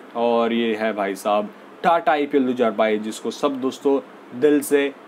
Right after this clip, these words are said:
शिद्दत से पसंद करते हैं, wait करते हैं इस tournament के लिए। बात करेंगे यहाँ पे लखनऊ सुपर जायंट्स की, काइल एमर्स, जसन होल्डर इस match के लिए available रहेंगे selection के लिए। दोनों teams ने आज तक कोई match नहीं खेला है, क्योंकि लखनऊ सुपर जायंट्स new team है, पहली बार इस साल डेब्यू कर रही है।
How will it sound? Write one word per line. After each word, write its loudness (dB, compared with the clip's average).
शिद्दत 0
से -2
पसंद -2
करते 0
हैं, 0
wait 4
करते -2
हैं -2
इस -8
tournament -2
के 0
लिए। 2
बात 2
करेंगे 0
यहाँ 2
पे -2
लखनऊ 0
सुपर -2
जायंट्स 0
की, 4
काइल 0
एमर्स, -2
जसन -2
होल्डर 2
इस -2
match -4
के -2
लिए 2
available 0
रहेंगे 0
selection -2
के 0
लिए। 2
दोनों 2
teams -2
ने 4
आज 0
तक -4
कोई 2
match -2
नहीं 2
खेला 2
है, -4
क्योंकि 0
लखनऊ 2
सुपर -2
जायंट्स 0
new 0
team 2
है, -2
पहली 2
बार 2
इस -6
साल 0
डेब्यू 0
कर 2
रही 0
है। 2